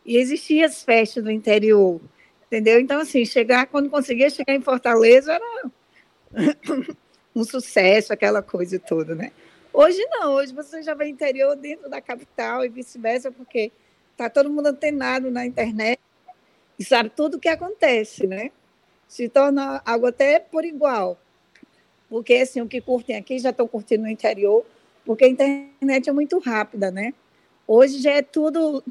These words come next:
todo mundo junto, de um certo modo, né?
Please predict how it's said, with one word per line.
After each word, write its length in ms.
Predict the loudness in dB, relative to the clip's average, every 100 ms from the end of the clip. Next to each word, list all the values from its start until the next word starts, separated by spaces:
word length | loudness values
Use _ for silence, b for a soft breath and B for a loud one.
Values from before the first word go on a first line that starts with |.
| -20 _ _ _
todo 240 | 4 4 4
mundo 280 | -6 -8
junto, 520 | -8 -8 -10 -14 -20 -20 _ _ _ _
de 120 | -10 -8
um 40 |
certo 360 | -2 -2 -2 -4
modo, 400 | -2 -2 -4 -12
né? 180 | -12